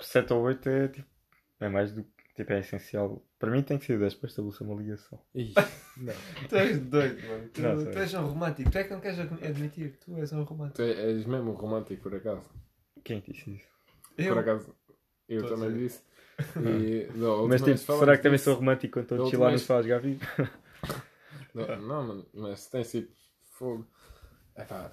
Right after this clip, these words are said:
Speaker 2: eu, eu, eu, eu não tenho assim tanta paciência. Tu tens muito mais paciência nesses aspectos que
Speaker 3: True.
Speaker 2: eu. E também paciência com a ouvir, ouvir pessoas a falar. Que não, tipo, que não precisas mesmo de ouvir-te falar, estás a ver? Eu,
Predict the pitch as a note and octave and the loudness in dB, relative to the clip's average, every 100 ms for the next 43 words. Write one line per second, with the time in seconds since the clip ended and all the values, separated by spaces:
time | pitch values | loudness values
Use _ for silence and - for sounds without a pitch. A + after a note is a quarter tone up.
0 | A2 A#2 A2+ A#2+ A#2 A#2 A2+ A2+ A2+ A2+ | -4 -2 0 0 0 0 0 2 0 2
1 | A#2 A#2+ A#2+ A#2+ A#2 A2 A#2 A2 G#2 G#2 | 0 0 0 0 -2 -4 -6 -6 -6 -6
2 | G#2 - G2+ - G2 - - G#2+ G#2+ G#2+ | -8 -8 -10 -10 -16 -16 -14 -10 -8 -4
3 | B2+ A2+ G#2 F#2+ G#2 - F#2+ - G2 F#2+ | -4 -4 -6 -8 -10 -10 -12 -12 -12 -12
4 | - - F#2 - - - - - - - | -14 -14 -16 -16 -18 -18 -16 -16 -14 -12
5 | A#2 G2+ F2+ - - - - G2+ A2 A2+ | -8 -8 -8 -16 -20 -18 -10 -4 -2 0
6 | G#2+ - - A2+ - A2 G#2+ - A2 - | -4 -8 -10 -8 -6 -8 -8 -8 -8 -10
7 | A2 G2+ G2+ G2 F#2+ A#2 B2+ - A2 A2 | -8 -6 -4 -6 -4 0 0 -2 -4 -2
8 | A#2+ A#2 - - A#2 G#2+ G#2 G#2+ A2 F#2+ | -2 -4 -6 -6 -4 -2 -4 0 0 -2
9 | - _ - - _ - A3 G#2+ G#2 G2+ | -10 _ -20 -20 _ -8 -6 -6 -6 -8
10 | D#2+ _ A2+ G#2 _ _ _ _ _ _ | -10 _ -12 -12 _ _ _ _ _ _
11 | _ _ _ _ _ - - _ _ _ | _ _ _ _ _ -20 -20 _ _ _
12 | _ A2+ G#2+ - - - D#3 E3 C3 B2 | _ -4 -4 -6 -18 -6 0 2 2 0
13 | B2 A#2 A2+ A#2+ A2 - C#3 C#3 B2+ A2 | 0 2 4 2 0 2 4 6 6 4
14 | A2+ A2 A2+ A2 - A#2 | -2 -2 -2 -2 -2 -4